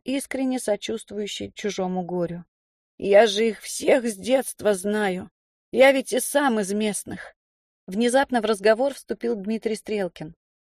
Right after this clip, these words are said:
"Позвольте и мне представиться. Капитан пожарной внутренней службы М В Д Стрелкин Дмитрий Васильевич. Подскажите, а кто-то из пожарных приезжал с утра повторно осматривать пепелище?" "Нет. А зачем это нужно?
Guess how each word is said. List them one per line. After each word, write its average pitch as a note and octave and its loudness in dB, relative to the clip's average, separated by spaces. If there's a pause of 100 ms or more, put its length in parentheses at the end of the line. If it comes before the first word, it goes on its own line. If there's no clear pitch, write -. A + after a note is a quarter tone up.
"Позвольте G#3+ 6
и G3+ 4
мне G3 4
представиться. B3 6 (360)
Капитан C4 6
пожарной C4 8
внутренней A#3+ 2
службы G3 2
М F#3+ 6
В G3+ 6
Д C4 8
Стрелкин A#3 4
Дмитрий G#3 0
Васильевич. G3 2 (460)
Подскажите, - 6
а G#3 6
кто-то B3 4
из A#3+ 0
пожарных A#3 6
приезжал A#3+ 6
с - -10
утра A#3 6
повторно F#3+ 4
осматривать F3+ 0
пепелище?" F3+ 0 (360)
"Нет. F#3 -2 (380)
А F#3 6
зачем A#3 4
это G3+ 0
нужно? F3+ -2